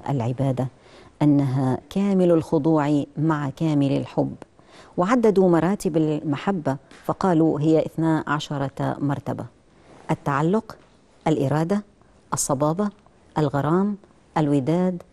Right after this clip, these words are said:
الشغف، العشق، الكلف، الهيام، الوله، التتيم،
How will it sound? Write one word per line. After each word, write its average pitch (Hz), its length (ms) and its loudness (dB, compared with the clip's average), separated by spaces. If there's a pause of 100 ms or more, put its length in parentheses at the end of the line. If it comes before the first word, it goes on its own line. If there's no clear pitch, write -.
(260)
الشغف، 185 640 -2 (320)
العشق، 156 540 -2 (360)
الكلف، 175 640 0 (320)
الهيام، 165 720 4 (240)
الوله، 202 380 2 (500)
التتيم، 151 880 2